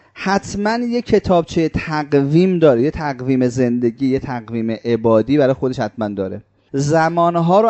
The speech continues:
اندازه هاشو باید داشته باشید. این خیلی مهمه که شما امروز مثلاً فرض بفرمایید که چهارم رجب هست، می‌خواید یه کاری بکنید الان،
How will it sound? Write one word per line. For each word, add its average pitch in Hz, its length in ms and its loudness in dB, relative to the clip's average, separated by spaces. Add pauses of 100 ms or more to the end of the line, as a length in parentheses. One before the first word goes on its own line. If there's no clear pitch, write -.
اندازه 151 460 -2
هاشو 170 300 -2
باید 151 260 0
داشته 127 300 -2
باشید. 110 440 -4 (580)
این 185 120 -2
خیلی 170 300 4
مهمه 110 500 -6 (440)
که 175 80 0
شما 185 280 -2
امروز 170 400 2
مثلاً 147 440 -4 (420)
فرض 139 260 2
بفرمایید 123 480 -2
که 113 260 -2 (1040)
چهارم 113 760 2 (220)
رجب 113 480 -2
هست، 147 640 -8
می‌خواید 170 320 -4
یه 190 60 2
کاری 170 360 -2
بکنید 104 400 -6
الان، 98 400 -12